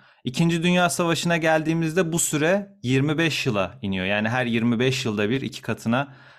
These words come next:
e, çıkan bir bilgiden söz ediyoruz. İki bin on beş yılı itibariyle ölçmüşler ve dünyadaki bilgiler o dönem itibariyle yalnızca on üç ay aralıklarla iki katına çıkıyor.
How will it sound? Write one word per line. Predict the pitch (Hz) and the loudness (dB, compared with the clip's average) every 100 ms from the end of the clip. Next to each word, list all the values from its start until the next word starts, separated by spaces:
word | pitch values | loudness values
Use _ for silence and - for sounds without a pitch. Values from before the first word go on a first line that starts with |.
| _ | _
e, | 107 104 104 | -4 -2 -2
çıkan | - - 131 131 | -6 -4 0 0
bir | 113 104 | -2 -2
bilgiden | 113 107 117 139 | -2 0 0 -2
söz | 135 104 | -4 -6
ediyoruz. | 101 95 101 143 - - - - | -4 -4 -4 -4 -10 -16 -20 -8
İki | 139 156 180 | -6 -2 2
bin | |
on | 196 220 196 | 4 4 4
beş | 139 - | 2 0
yılı | 127 120 | 0 0
itibariyle | 113 113 110 104 104 | -2 -2 0 0 0
ölçmüşler | 104 104 - - 101 - 156 180 | 0 -2 -4 -8 -8 -6 -2 0
ve | 151 127 | 0 2
dünyadaki | 135 151 156 156 165 | 2 2 2 0 0
bilgiler | 151 147 156 | 0 2 2
o | 160 147 | 2 2
dönem | 151 127 | 4 4
itibariyle | 117 120 113 117 135 | 2 0 0 2 2
yalnızca | 143 143 139 127 127 139 160 - - - | 2 2 2 0 0 0 -2 -10 -20 -4
on | 147 165 | 0 2
üç | 139 - | 0 0
ay | 101 92 - | -2 -2 -10
aralıklarla | - 104 104 101 - 98 92 | -4 -2 -2 -4 -2 -2 -2
iki | 95 - - | -6 -12 -10
katına | 101 - 92 85 | -10 -8 -10 -10
çıkıyor. | - - 90 | -14 -14 -14